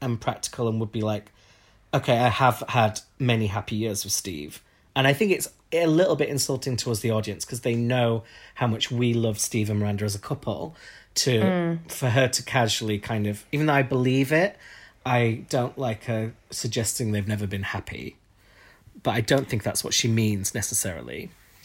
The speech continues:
Speaker 2: Yeah, but again, it's like, obviously we can a-, analyze and deduce, but it is, it's, it's tricky, 'cause it's like,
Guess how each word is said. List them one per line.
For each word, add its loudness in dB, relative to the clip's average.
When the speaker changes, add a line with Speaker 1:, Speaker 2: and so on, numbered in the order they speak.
Speaker 2:
Yeah, 8
but 6
again, 6
it's -4
like, 2
obviously 6
we 2
can -2
a-, 2
analyze 4
and -2
deduce, -2
but 0
it 4
is, 2
it's, -4
it's -4
tricky, 0
'cause 0
it's -4
like, 6